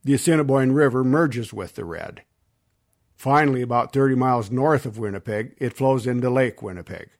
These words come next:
The total length of the Red River has been estimated to be around four hundred miles.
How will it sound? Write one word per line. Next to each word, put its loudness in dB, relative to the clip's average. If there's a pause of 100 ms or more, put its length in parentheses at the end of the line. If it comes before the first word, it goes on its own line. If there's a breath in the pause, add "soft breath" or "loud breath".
(920)
The -12
total 2
length 0
of -6
the 0
Red 2
River 2
has 0
been 0
estimated -2
to -4
be 2
around 0
four -4
hundred -8
miles. -6